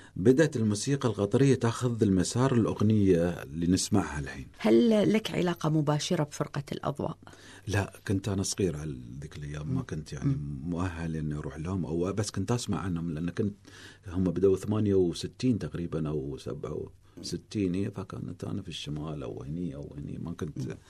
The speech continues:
Speaker 1: كان مقرها في، على ما سمعت، شارع عبد الله بن ثاني.
Speaker 2: مم.
Speaker 1: بيت، آه، أبو الفنان عبد الله ميرزا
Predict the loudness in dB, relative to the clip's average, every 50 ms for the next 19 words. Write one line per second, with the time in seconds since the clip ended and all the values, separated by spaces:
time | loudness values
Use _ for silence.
0 | -20 -12 -4 0 4 6 6 6 6 4 4 2 2 2 2 0 0 0 -2 0
1 | 2 2 2 2 2 0 -2 -4 -2 0 2 2 4 2 2 0 -2 -4 -2 0
2 | 0 0 0 0 -2 0 0 2 2 0 -2 -2 -2 -2 0 0 0 0 -2 -2
3 | -2 -2 0 0 0 -2 -2 -4 -6 -6 -6 -6 -8 -12 -20 _ -20 -20 -20 -20
4 | -20 -16 -8 -2 0 0 0 0 -2 -2 0 0 2 2 2 2 0 0 -2 -4
5 | -4 -4 -4 -2 2 2 2 2 2 0 2 2 4 4 2 2 0 -2 -4 -4
6 | -4 -4 -2 -2 -2 -2 -2 -4 -6 -8 -10 -12